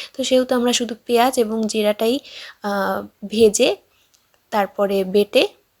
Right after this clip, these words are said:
দিয়ে দিব এবং সেই, আহ, ঝোলটা দিয়ে আমরা বাটবো। এটা আমাদের নড়াইল অঞ্চলে খুব, আহ, মানে আঞ্চলিক একটা বিষয়। তো এইভাবে করে খেয়ে দেখবেন আপনারা অবশ্যই, খুব ভালো লাগবে।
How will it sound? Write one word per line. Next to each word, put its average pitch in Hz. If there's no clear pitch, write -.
দিয়ে 202
দিব 208
এবং 254
সেই, 247
আহ, 208
ঝোলটা 233
দিয়ে 247
আমরা 240
বাটবো। 202
এটা 240
আমাদের 226
নড়াইল 220
অঞ্চলে 214
খুব, 240
আহ, 208
মানে 202
আঞ্চলিক 226
একটা 226
বিষয়। 220
তো 285
এইভাবে 262
করে 254
খেয়ে 254
দেখবেন 214
আপনারা 202
অবশ্যই, 208
খুব 226
ভালো 208
লাগবে। 202